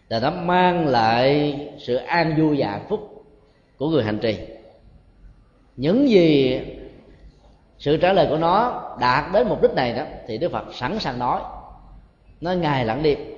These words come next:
thậm chí đến hơi thở cuối cùng Đức Phật vẫn không từ chối. Cuộc đời Đức Phật là một tấm gương của một con người luôn luôn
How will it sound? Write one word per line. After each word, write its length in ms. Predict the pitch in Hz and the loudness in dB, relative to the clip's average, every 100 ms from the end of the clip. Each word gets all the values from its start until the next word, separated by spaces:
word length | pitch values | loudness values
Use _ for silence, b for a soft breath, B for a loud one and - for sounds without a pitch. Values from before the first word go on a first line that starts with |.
| - - | -18 -10
thậm 160 | 123 147 | -6 -2
chí 140 | 180 214 | 0 0
đến 340 | 180 214 247 | 0 0 2
hơi 180 | 180 151 | 0 0
thở 200 | 120 120 | 0 -2
cuối 80 | 175 | -2
cùng 320 | 156 113 101 151 | 0 0 -2 -4
Đức 120 | 170 | -4
Phật 180 | 104 107 | -4 -8
vẫn 120 | - | -6
không 120 | 135 - | -6 -8
từ 80 | 104 | -8
chối. 180 | 120 143 - - _ _ _ _ _ _ b b b - | -8 -10 -14 -20 _ _ _ _ _ _ b b b -4
Cuộc 140 | 151 | 2
đời 120 | 147 | 4
Đức 160 | 147 180 | 4 2
Phật 140 | 120 107 - B B | 0 -2 -8 B B
là 400 | 123 120 120 117 | -6 -2 0 -2
một 120 | 113 110 - | -2 -6 -4
tấm 280 | 220 302 294 | -4 0 2
gương 320 | 226 190 143 | 4 2 0
của 100 | 139 | -6
một 120 | 151 123 139 | -6 -6 -4
con 220 | 160 147 | -2 0
người 240 | 135 117 - B B B B - - - | 2 0 -2 B B B B -20 -18 -2
luôn 340 | 170 185 180 | 2 4 4
luôn 520 | 180 175 160 147 120 | 4 4 2 -2 -6